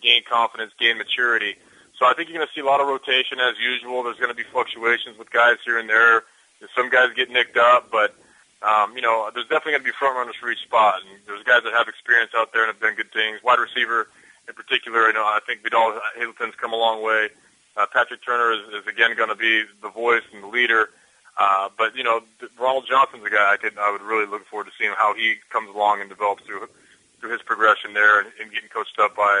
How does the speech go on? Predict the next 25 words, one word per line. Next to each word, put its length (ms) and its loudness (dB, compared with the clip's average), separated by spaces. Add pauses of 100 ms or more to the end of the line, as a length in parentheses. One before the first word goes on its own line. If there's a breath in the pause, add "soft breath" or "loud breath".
uh, 180 -4
all 120 -4
the 100 -14
new 140 -12
guys 240 2
and 160 -18
stuff. 280 -4
So, 260 -8 (540 soft breath)
I 60 -10
mean, 100 -2
there's 140 -2
a 60 -2
lot 240 6
of, 100 4
and 100 0
it's 200 -10
same 100 -4
with 80 -10
the 80 -8
running 220 0
back 180 0
position. 320 -16
There's 120 -14 (420)
so 160 2
much 160 -4